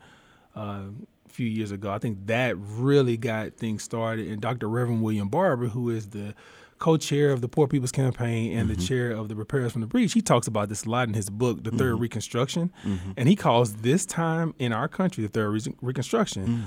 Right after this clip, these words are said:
Speaker 1: Of course, the first Reconstruction was right after the Civil War when, you
Speaker 2: Mm-hmm.
Speaker 1: know,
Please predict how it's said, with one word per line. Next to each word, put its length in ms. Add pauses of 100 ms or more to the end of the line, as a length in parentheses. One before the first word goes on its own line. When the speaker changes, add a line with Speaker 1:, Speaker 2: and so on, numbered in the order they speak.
Speaker 1:
Of 80
course, 200
the 100
first 280
Reconstruction 760
was 220 (120)
right 140
after 260
the 100
Civil 300
War 320
when, 260
you 60
Speaker 2:
Mm-hmm. 100
Speaker 1:
know, 200